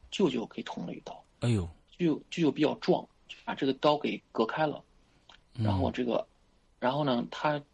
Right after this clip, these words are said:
Speaker 1: 又进屋去捅这个女朋友。
Speaker 2: 嗯。
Speaker 1: 具体细节我就不太想讲，
Speaker 2: OK，
Speaker 1: 因为，
Speaker 2: 好。
Speaker 1: 因，因为比较，比较重口。
Speaker 2: 嗯，嗯，嗯，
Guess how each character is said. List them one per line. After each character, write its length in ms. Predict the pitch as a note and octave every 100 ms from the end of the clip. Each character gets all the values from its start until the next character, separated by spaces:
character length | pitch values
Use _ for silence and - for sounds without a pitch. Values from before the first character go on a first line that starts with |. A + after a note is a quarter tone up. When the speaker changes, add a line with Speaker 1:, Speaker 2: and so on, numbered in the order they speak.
| _ _ _ _ -
Speaker 1:
又 220 | D3+ B2+
进 200 | - C#3
屋 300 | C3 C#3 C3+ -
去 140 | -
捅 220 | - A#2+
这 60 | B2
个 60 | C3+
女 80 |
朋 260 | A2+ - G#2
友。 140 | A#2 - _ -
Speaker 2:
嗯。 320 | G2+ F#2 F#2 - - E2+ A#2
Speaker 1:
具 160 | -
体 140 | F3+ A#2+
细 180 | - C#3
节 180 | A#2+
我 160 | A#2+ A#2+
就 240 | A#2+ A#2+ A#2+ _ _
不 80 | -
太 100 | -
想 120 | A2+ C#3+
讲， 120 | F#2+
Speaker 2:
OK， 80 | B2
Speaker 1:
因 80 |
为， 140 | C#3 D3+
Speaker 2:
好。 180 | - G2
Speaker 1:
因， 200 | B2+ D3
因 80 | C#3+
为 80 | D3+
比 120 | D#3
较， 200 | D3 A#2+
比 140 | - - -
较 160 | C#3+
重 180 | B2 B2+
口。 160 | - -
Speaker 2:
嗯， 560 | A2 F#2+ G2 F2 F2+ F2
嗯， 0 |
嗯， 160 | F#3